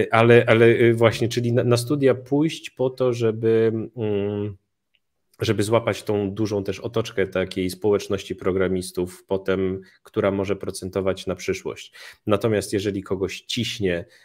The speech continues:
na to, bo ma taką sytuację na przykład w domu, ma sytuację rodzinną taką, że musi zaraz zacząć pracować i może go po prostu nie być na przykład stać na to, żeby pójść na studia, na spokojnie sobie posiedzieć tam,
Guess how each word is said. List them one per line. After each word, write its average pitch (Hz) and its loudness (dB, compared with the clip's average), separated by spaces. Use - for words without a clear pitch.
na 104 -2
to, 92 -2
bo 101 2
ma 101 -4
taką 95 -10
sytuację 95 -8
na 90 -10
przykład 95 -10
w 92 -14
domu, 87 -4
ma 85 -6
sytuację 95 -6
rodzinną 92 -4
taką, 92 -8
że 92 -6
musi 95 -4
zaraz 90 -2
zacząć 92 -8
pracować 98 -2
i 139 -2
może 139 2
go 131 -4
po 123 -8
prostu 117 -6
nie 113 -2
być 104 -8
na 104 -6
przykład - -8
stać - -8
na 95 -2
to, 92 -6
żeby 92 -6
pójść 98 -6
na 92 -4
studia, 92 -2
na 90 -4
spokojnie 90 -4
sobie 95 -2
posiedzieć 92 -4
tam, 92 -2